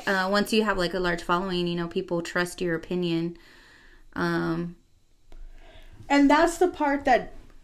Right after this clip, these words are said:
Speaker 2: is where I'm like, "Man." So, to your point, yes. I'm gonna give you an example.
Speaker 1: Mm-hmm.
Speaker 2: El Camino.
Speaker 1: Mm-hmm.
Speaker 2: Had I not seen it on Instagram,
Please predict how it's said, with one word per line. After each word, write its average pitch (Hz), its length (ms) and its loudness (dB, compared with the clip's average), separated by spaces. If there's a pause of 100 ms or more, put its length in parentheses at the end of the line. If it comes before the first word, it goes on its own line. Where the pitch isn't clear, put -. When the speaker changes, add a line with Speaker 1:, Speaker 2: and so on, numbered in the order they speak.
(120)
Speaker 2:
is 220 200 6
where 226 220 6
I'm 233 240 6
like, 180 360 2
"Man." 165 680 -2 (560)
So, 240 520 8
to - 220 -2
your 254 220 8
point, 190 360 0
yes. 160 560 0 (300)
I'm 190 120 4
gonna 220 140 4
give 214 160 2
you 214 120 4
an 196 80 2
example. 160 640 -2
Speaker 1:
Mm-hmm. 196 280 -6
Speaker 2:
El 175 140 6
Camino. 156 540 -2 (440)
Speaker 1:
Mm-hmm. 196 260 -2 (260)
Speaker 2:
Had 262 180 6
I 285 100 8
not 285 220 2
seen 294 180 2
it 294 80 0
on 277 140 4
Instagram, 285 720 0